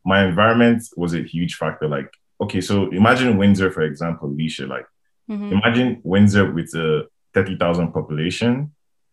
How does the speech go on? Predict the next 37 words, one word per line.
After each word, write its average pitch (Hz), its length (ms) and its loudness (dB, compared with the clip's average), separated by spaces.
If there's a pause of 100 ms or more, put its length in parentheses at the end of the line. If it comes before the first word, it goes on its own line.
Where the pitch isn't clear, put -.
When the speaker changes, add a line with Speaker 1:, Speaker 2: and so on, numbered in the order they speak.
(240)
Speaker 1:
that's 85 200 0
all 101 140 4
about 87 340 0
partying, 78 520 -6 (500)
and 196 280 2
there's 87 160 -4
Speaker 2:
Mm. - 100 -16
Speaker 1:
literally 101 320 -8
nothing 92 320 -2
to 76 100 -8
do. 80 220 -4
Like, 82 200 -4
we 104 80 6
know 127 120 8
how 107 160 6
dry 92 280 2
Windsor 85 420 0
is. - 220 -12
That's 101 260 2
how 107 120 0
it 92 100 4
Speaker 2:
Very 87 40 2
Speaker 1:
was 95 140 4
for 185 100 -4 (500)
me. 247 80 2
Speaker 2:
dry. 247 80 -10
<laughs> - 40 -12
Speaker 1:
That's 135 160 4
how 123 240 4
it 95 80 2
was 104 260 2
for 90 60 -4
me 90 180 0
in 78 100 0
Morgantown. 80 680 -4 (380)
So, - 140 0
like, 117 340 4